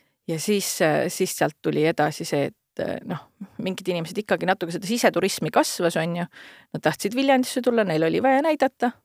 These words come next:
Tekkis üks grupp ja tuli teine grupp ja siis oli kolmas grupp ja sealt niimoodi kasvas ja kasvas ja kasvas. Ja siis ma sain aru, et, et äkki kui ma ise ka panustan sinna, et siis juhtub veel midagi. Et kui ta jah,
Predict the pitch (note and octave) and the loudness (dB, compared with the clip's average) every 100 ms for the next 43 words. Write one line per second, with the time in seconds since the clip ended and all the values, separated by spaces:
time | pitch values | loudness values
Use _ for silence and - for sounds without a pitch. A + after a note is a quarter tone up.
0 | _ - - F3+ G#3 - - A3 - D#3 | _ -12 -6 -6 -6 -4 -2 -2 0 0
1 | D#3 E3 F3+ F#3 F#3 - D#3 E3 D#3 F3+ | 0 2 0 0 -6 -6 -6 -4 -4 2
2 | B3+ B3+ - A#3 - F#3+ F3+ - E3+ E3+ | 4 4 2 -6 -6 -2 0 0 -2 -4
3 | F3 A3 - F3+ F3 F3+ F#3+ - D4 - | -2 -2 -2 -2 -2 -4 -4 0 0 2
4 | F#3+ - - - - - _ _ F3+ F#3 | -4 -6 -20 -20 -20 -20 _ _ 0 2
5 | G3 G3 F#3 F3 F3 E3 - E3+ - D3+ | 0 0 0 2 4 4 4 2 2 0
6 | F#3 F3+ F3 E3+ G#3 F3 F3 A3 F#3+ - | 0 -2 0 0 2 2 4 4 2 -2
7 | D3 D#3 D3+ D3 - F3 F3 - A3+ B3 | -4 -2 -2 -4 -4 -6 -6 -4 2 4
8 | C#3 C3 - - - _ _ _ _ _ | 4 -2 -8 -10 -14 _ _ _ _ _
9 | _ _ _ _ E3+ D#3 _ _ D#3+ D#3+ | _ _ _ _ -6 -6 _ _ -4 0
10 | D#3+ F#3 | 0 -2